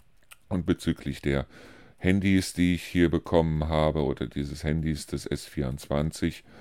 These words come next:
ich hab jetzt mal in den letzten Tagen geguckt, was ich damit überhaupt mache mit so einem Handy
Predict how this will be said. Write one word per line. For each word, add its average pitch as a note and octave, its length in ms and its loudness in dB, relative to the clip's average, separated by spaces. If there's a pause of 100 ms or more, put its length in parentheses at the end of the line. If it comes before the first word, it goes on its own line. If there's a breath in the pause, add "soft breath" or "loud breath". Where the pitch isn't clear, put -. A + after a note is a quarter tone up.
(380 loud breath)
ich D#2 200 -2
hab F#2 160 2
jetzt D#2+ 220 0
mal D#2 200 4
in D#2 60 2
den D2 120 2
letzten D#2 380 0
Tagen D2+ 320 4
geguckt, - 460 -2
was E2+ 160 4
ich D#2 100 -2
damit D2+ 320 4
überhaupt D2+ 460 0
mache D2+ 320 0
mit C#2+ 200 -4
so - 120 -8
einem C#2 180 -2
Handy D2 380 0